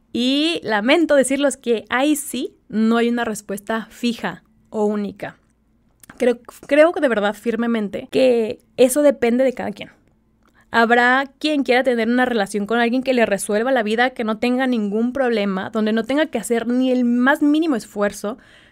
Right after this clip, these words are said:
por contribuir o para ayudar al otro. Y habrá quien piense que este estilo de vida, eh, de perfección, aparentemente es totalmente de flojera y es válido. Creo que cuando tú comienzas a salir con alguien nuevo, solo tú puedes dictaminar si el esfuerzo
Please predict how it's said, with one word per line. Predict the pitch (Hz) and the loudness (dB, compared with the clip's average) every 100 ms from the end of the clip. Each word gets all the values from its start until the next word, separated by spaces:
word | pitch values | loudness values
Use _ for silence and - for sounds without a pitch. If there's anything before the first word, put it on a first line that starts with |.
| _ | _
por | 233 220 214 | 0 0 0
contribuir | 226 214 220 220 208 214 | -2 -2 -2 -2 -2 -2
o | 226 | -2
para | 262 | -4
ayudar | 240 196 190 | -2 -4 -2
al | 214 | 0
otro. | 226 226 339 - _ - - - | -2 -2 -6 -6 _ -20 -20 -4
Y | 269 | 0
habrá | 302 330 | 2 2
quien | 381 - 392 | 0 -2 -2
piense | - 302 240 - - _ - | 0 0 0 -4 -10 _ -8
que | 240 | -4
este | 226 | -4
estilo | 277 - 247 | -6 -4 -2
de | 240 | -2
vida, | 190 202 247 - | -2 -2 -4 -4
eh, | 190 185 | -10 -8
de | 180 190 | -6 -8
perfección, | - 214 - 220 - 208 196 247 403 _ _ | -4 -6 -6 -10 -8 -4 -2 -2 -4 _ _
aparentemente | 190 196 190 190 247 285 320 | -10 -8 -8 -6 -4 -4 -4
es | 392 - | -8 -10
totalmente | - 208 202 190 190 185 226 | -12 -10 -8 -6 -6 -6 -6
de | 240 | -6
flojera | - 190 - 175 - - - | -6 -10 -10 -10 -10 -14 -8
y | 208 | -6
es | 196 | -4
válido. | 220 285 262 190 - - - - - | -2 0 -2 -4 -16 -20 -20 -20 -4
Creo | 254 277 | -2 0
que | 320 | 0
cuando | 370 277 | -2 -2
tú | 254 | -4
comienzas | 302 294 294 | -2 -2 -2
a | 294 | -4
salir | 247 220 208 | -2 -4 -2
con | 240 | -2
alguien | 254 247 254 240 | 0 0 0 0
nuevo, | 240 214 175 - _ _ | 0 0 -4 -10 _ _
solo | _ - 233 247 254 254 - | _ 0 2 4 2 -2 0
tú | 285 262 - _ _ _ | 2 2 -4 _ _ _
puedes | - 240 | -2 0
dictaminar | 240 - 226 220 220 226 | 0 -4 -4 -2 0 -2
si | 220 - 240 | -4 -8 -4
el | 226 | -4
esfuerzo | 214 - 262 302 285 - - | -4 -6 2 2 2 -8 -10